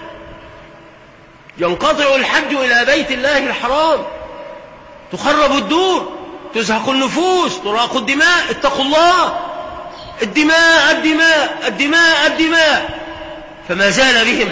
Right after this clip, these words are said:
حتى اقتنعوا وخرجوا عنه، رحمه الله رحمة واسعة،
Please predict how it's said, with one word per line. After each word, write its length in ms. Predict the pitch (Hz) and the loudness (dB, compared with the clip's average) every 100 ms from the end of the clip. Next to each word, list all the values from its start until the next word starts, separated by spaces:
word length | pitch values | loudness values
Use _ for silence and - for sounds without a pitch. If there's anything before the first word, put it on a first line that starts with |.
| - | -2
حتى 200 | 269 220 | -2 -2
اقتنعوا 600 | - 247 294 294 330 320 | -4 -2 0 2 2 2
وخرجوا 480 | - 254 220 180 170 | 2 0 0 -2 -4
عنه، 200 | 170 135 - - | -4 -6 -14 -8
رحمه 380 | 185 - 240 311 | -6 -2 2 2
الله 420 | 311 294 294 247 | 4 4 4 4
رحمة 500 | 254 - 220 202 185 | 2 2 -2 -2 -2
واسعة، 400 | 180 170 185 - | -2 -4 -6 -8